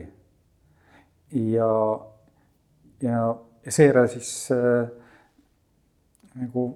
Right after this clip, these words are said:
nende baasinstinktides, eh, tasemel see,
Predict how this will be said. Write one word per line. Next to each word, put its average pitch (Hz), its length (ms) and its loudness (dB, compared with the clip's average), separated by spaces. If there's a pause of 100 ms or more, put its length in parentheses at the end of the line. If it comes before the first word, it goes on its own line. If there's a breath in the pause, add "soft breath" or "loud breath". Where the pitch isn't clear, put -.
nende 113 180 -16
baasinstinktides, 127 1300 2 (460)
eh, 127 260 -4 (100)
tasemel 120 460 4 (480 soft breath)
see, 120 320 0